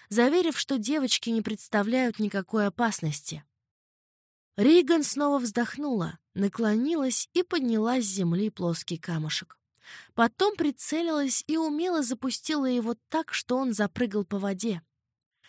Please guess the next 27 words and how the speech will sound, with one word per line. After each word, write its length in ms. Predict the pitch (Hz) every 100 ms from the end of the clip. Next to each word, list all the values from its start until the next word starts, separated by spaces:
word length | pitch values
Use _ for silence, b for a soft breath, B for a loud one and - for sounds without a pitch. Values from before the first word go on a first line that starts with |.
| b b
Она 360 | - 190 240 254
медленно 560 | 233 277 269 254 240 220
брела 360 | 214 214 240
вдоль 280 | 202 190 214
берега, 480 | 185 254 214 170 175
обдумывая 720 | 175 175 170 220 202 175 170
своё 340 | 165 175 170
будущее. 680 | 170 220 175 156 - 151 147 - _ _ _ _ _ _ _ _ -
Риган 460 | 208 320 269 277 269
ни 100 | 285
разу 340 | 320 330 214
ещё 300 | 202 180 240
не 160 | 226 220
удалялась 600 | 202 208 240 277 208 170
больше, 360 | 214 233 220
чем 260 | 190 214 202
на 120 | 196
милю 380 | 202 254 214 180
или 260 | - 190 175
две 320 | 170 226 262
от 240 | - 170
замка 420 | 160 208 196 180
Бен-Макдуи. 880 | 175 180 180 180 175 180 220 170 143 _ _ _ -
Ни 120 | 196
разу 260 | 240 226 202
в 40 |
жизни. 480 | 208 269 175 151